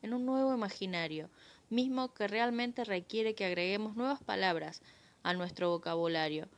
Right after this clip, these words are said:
y que estemos listos para experimentar con el lenguaje. Entonces, si bien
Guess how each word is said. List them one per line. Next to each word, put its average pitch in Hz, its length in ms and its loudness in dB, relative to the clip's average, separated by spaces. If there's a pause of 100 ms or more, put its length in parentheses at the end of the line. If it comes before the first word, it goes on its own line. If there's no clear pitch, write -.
(120)
y 165 100 -8
que 175 140 0
estemos 214 400 -2
listos 233 540 -4 (320)
para 180 180 2
experimentar 180 720 -4
con 180 120 -4
el 170 140 -2
lenguaje. 160 560 -4
Entonces, 175 720 -2 (340)
si - 160 -6
bien 220 320 0